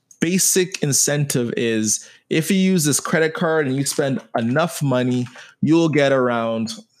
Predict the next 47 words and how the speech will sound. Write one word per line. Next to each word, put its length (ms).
let's 140
see, 140
can 140
I 40
remember 280
from 120
the 100
top 180
of 60
my 120
head? 260
I 60
feel 160
like 100
I 80
gotta 180
sign 480
in 160
to 160
remember. 560
But 460
it's 180
a, 120
it's 140
a 80
small 280
promotion 520
that 160
lifts 360
your 320
interest 680
or 120
your 120
cash 340
back 380
from 240
two 200
percent 580
to 100
four 280
percent 460
for 140
a 60
limited 320
amount 260
of 60
time. 500